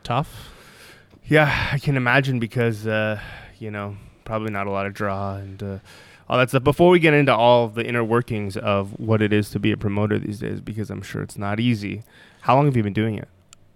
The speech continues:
Speaker 1: Uh, I would say, I mean, I guess it def-, <laughs> depends on how you define doing it, but at least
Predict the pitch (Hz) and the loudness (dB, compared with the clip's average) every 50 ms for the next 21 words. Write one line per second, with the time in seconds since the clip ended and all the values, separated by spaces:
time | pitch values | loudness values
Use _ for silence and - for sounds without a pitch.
0 | _ - 135 131 131 127 127 127 123 123 123 117 - - 123 127 135 143 143 - | _ -6 -4 -2 0 0 0 0 0 0 0 -2 -4 -4 -4 -4 -4 -4 -4 -8
1 | - - - 135 127 127 127 123 120 117 120 117 117 - - 120 120 117 110 123 | -8 -4 -2 0 2 2 2 2 0 0 0 -2 -2 -4 -4 -4 -4 -2 -2 -2
2 | 120 110 110 117 113 107 - - - - - - - - 156 139 135 127 127 101 | -2 -2 -2 -6 -6 -8 -8 -18 -20 -10 0 2 4 6 6 4 4 2 2 2
3 | 123 123 123 120 113 107 107 107 - 117 110 110 110 113 110 110 113 113 - _ | 2 2 2 2 0 -2 -4 -6 -2 0 0 2 2 0 0 -2 -4 -6 -8 _
4 | - _ _ _ _ _ _ - _ _ - 135 139 147 151 160 151 - 113 104 | -20 _ _ _ _ _ _ -20 _ _ 0 2 4 4 4 2 2 2 -2 -4
5 | - _ _ _ _ _ _ - 123 120 123 120 120 - - - - _ _ - | -4 _ _ _ _ _ _ -10 -6 -4 -2 -2 -4 -6 -10 -18 -20 _ _ -20